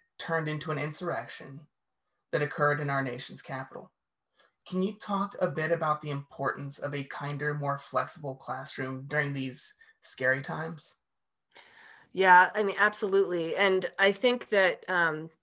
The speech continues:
Speaker 2: the direction I've been really moving in my thinking, my evolving thinking since, um, since I wrote the book, um, really does speak to this, because ultimately, like, what I want in my classroom is for it to be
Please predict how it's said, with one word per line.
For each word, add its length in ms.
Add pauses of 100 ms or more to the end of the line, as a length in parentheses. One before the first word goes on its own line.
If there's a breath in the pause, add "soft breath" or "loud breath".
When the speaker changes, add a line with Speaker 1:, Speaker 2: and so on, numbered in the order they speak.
(280)
Speaker 2:
the 120
direction 480
I've 180
been 300
really 400
moving 600
in 180
my 160
thinking, 640 (380 soft breath)
my 140
evolving 440
thinking 540
since, 560 (400 soft breath)
um, 280
since 360 (100)
I 60
wrote 320
the 80
book, 440
um, 400
really 300
does 200
speak 220
to 80
this, 220
because 300 (100)
ultimately, 640
like, 240
what 140
I 160
want 320
in 80
my 120
classroom 600
is 220
for 260
it 160
to 140
be 360